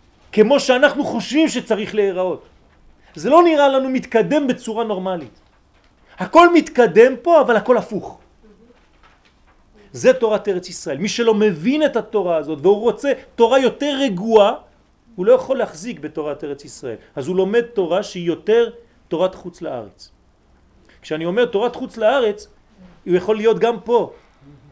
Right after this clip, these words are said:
בארץ ישראל, ולא ללמוד את התורה שהיא שייכת יותר לתורת ארץ ישראל.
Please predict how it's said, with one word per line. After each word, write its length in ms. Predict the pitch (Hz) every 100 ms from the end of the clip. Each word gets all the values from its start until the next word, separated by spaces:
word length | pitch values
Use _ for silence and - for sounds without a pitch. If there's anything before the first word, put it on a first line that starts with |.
| -
בארץ 300 | 175 202 196
ישראל, 400 | - 180 170 139
ולא 280 | 123 180 240
ללמוד 440 | 240 208 196 214 190
את 160 | 180
התורה 600 | 175 - 180 156 175 175 175 _ _ _ _ _ -
שהיא 540 | - 180 139 208 190 _ _ _ _ -
שייכת 720 | 170 165 320 277 175 143 175
יותר 640 | 170 - 311 294 196 185 - _ -
לתורת 500 | 160 160 165 147 160
ארץ 300 | 139 123 -
ישראל. 460 | 127 - 110 90